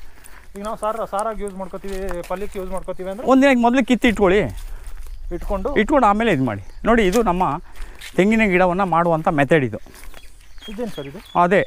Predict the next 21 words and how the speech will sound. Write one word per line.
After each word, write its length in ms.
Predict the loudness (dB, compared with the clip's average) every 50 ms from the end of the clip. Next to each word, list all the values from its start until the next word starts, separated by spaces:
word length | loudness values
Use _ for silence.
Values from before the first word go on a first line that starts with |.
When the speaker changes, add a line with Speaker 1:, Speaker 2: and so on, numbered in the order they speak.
| 2 2
Speaker 2:
ಇದೇ 200 | 2 4 6 6
ತೆಂಗಿನ 260 | 6 4 4 4 6 6
ಗಿಡದ್ದು 400 | 6 6 4 6 6 6 4 6
ನಾವು 240 | 6 4 4 4
ಮಾಡುವಂಥ, 360 | 4 4 4 4 4 2 2 2
ಬಿತ್ತನೆ 320 | 2 2 0 2 2 2
ಮಾಡುವಂಥ 260 | 4 4 2 4 2
ಮೆಥಡು. 400 | 2 2 2 4 4 4 4 2 -2 -4 -8 -10 -8 -10 -10 -12 -14 -14 -8 -4
ಆಯ್ತಾ? 300 | -4 0 2 2 2 2
Speaker 1:
ಹ್ಮ್, 300 | 0 -4 -12 -14 -14 -12
ಹ್ಮ್. 220 | -12 -12 -14 -16 -10 -2 0
Speaker 2:
ಇದೇನಪ್ಪ 400 | 4 6 6 6 6 4 4 4
ಅಂದ್ರೆ, 500 | 2 4 4 4 6 6 6 4 4 2
ತೆಂಗಿನ 300 | 2 4 4 4 4 4
ಗಿಡವನ್ನ 400 | 4 4 6 6 4 4 4 2
ಬಿತ್ತನೆ 300 | 2 2 0 2 2 2
ಮಾಡ್ಬೇಕಾದ್ರೆ 460 | 4 4 4 4 4 4 2 2 2
ನೀವು 200 | 2 2 2 2
ಒಂದು 220 | 2 2 2 2 4
ಐದರಿಂದ 400 | 4 4 4 4 2 2 2 2
ಆರು 400 | 4 4 4 4 4 4 4